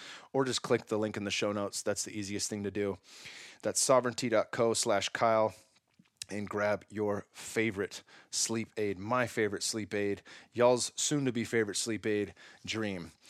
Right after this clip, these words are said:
Last but not least, we are brought to you by Bioptimizers. These guys, um, have really just knocked this out of the park. If there's one mineral you should be worried about not getting enough of,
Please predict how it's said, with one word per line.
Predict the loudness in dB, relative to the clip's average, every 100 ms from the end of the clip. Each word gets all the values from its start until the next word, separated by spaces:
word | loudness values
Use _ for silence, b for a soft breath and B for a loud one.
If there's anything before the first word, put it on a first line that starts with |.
| B B B -10
Last | 0 2 2
but | 0
not | 0
least, | 0 0 -2
we | -2 -2
are |
brought | 0 0 0
to | 0 -4
you | -2
by | 0 0 -2
Bioptimizers. | 0 2 2 0 -4 -4 -4 -4 -4 -6 -6 -6
These | -6 0
guys, | 2 2 2 -2 -8 B B B B B
um, | -4 -2 -2 -4 -8 -14 _ _ _ _ -6
have | 0
really | 2 2
just | 0 0
knocked | 0 -2
this | -2 2
out | 2
of | 0
the |
park. | 0 0 0
If | -2
there's | -2 -2
one | 0 0 2
mineral | 2 2 2 2
you | 0 -2
should | -4 -4
be | -2
worried | 0 0 2
about | 0 0
not | -2 -2
getting | -2 -2
enough | -2 -2 -4 -2
of, | -2 -2